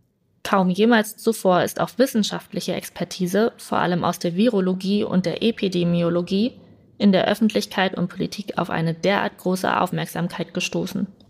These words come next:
Im Umgang mit covid neunzehn haben wir gesehen, dass im öffentlichen Gesundheitssystem noch mehr Kapazitäten geschaffen werden müssen.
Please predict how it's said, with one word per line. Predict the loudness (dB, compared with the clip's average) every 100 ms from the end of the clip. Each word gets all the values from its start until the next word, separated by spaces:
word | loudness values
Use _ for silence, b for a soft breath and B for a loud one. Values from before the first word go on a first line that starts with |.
| _ _ _ _ 2
Im | 4
Umgang | 6 4 4 4 4
mit | 2
covid | 0 2 2
neunzehn | 4 2 2 0 2
haben | 2
wir | 2 2
gesehen, | 2 2 2 2
dass | 0 0
im | 0
öffentlichen | 2 2 2 2 0 2
Gesundheitssystem | 2 2 0 -2 -4 -4 0 2
noch | 2 0
mehr | 0 0
Kapazitäten | -2 -4 -2 -4 -2 0 0
geschaffen | -2 -2 -2 -2
werden | 0 0 0
müssen. | -2 -4